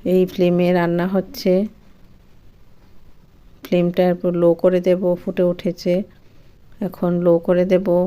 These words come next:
ফুটে ওঠার পর ভেতরে রান্না হচ্ছে।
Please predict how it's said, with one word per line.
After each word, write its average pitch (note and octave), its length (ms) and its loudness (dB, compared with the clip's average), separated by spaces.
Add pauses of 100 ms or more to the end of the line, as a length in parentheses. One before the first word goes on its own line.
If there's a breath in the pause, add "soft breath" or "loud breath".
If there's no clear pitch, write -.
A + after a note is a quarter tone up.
(720)
ফুটে F#3 280 -2
ওঠার F3 320 0
পর F3 280 0 (3000)
ভেতরে E3+ 420 0
রান্না F3 320 -2
হচ্ছে। F#3 440 -4